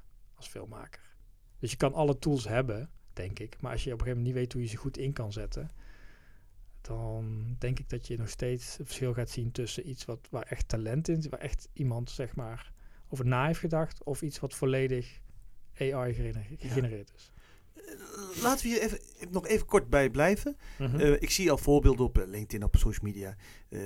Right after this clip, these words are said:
Speaker 2: van, eh, mensen die bijvoorbeeld een script hebben laten schrijven door, eh, chat G P T. Ze hebben een, eh, een, eh, foto of een, eh, beeld laten genereren door
Speaker 1: Ja.
Speaker 2: Midjourney.
Speaker 1: Ja.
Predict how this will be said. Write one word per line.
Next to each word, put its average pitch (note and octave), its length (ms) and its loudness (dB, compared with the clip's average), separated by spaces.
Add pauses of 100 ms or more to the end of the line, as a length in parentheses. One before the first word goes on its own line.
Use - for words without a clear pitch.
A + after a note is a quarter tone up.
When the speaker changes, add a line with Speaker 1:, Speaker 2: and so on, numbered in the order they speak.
(120)
Speaker 2:
van, G#2+ 360 -2
eh, G2+ 80 -4
mensen A2+ 340 -2
die A2+ 120 -6
bijvoorbeeld - 360 4
een G#2+ 60 -6
script - 360 0
hebben A2+ 180 -4
laten G2 200 -6
schrijven F#2 600 -6
door, F#2+ 260 -4
eh, F#2+ 160 -10
chat - 260 -8
G F#2 120 -14
P - 60 -6 (100)
T. - 60 -16 (640)
Ze - 160 -6
hebben G#2+ 320 -4
een, G2 200 -8
eh, F#2 60 -12 (280)
een, G2+ 140 -10
eh, F#2 80 -10 (240)
foto G#2+ 640 -2
of - 180 -6
een, G2 180 -6
eh, F#2 60 -14 (320)
beeld C3 400 2
laten G#2 240 -4
genereren G2+ 540 4
door G2 160 -4
Speaker 1:
Ja. G2+ 60 0
Speaker 2:
Midjourney. E3+ 600 8 (120)
Speaker 1:
Ja. A3 120 -4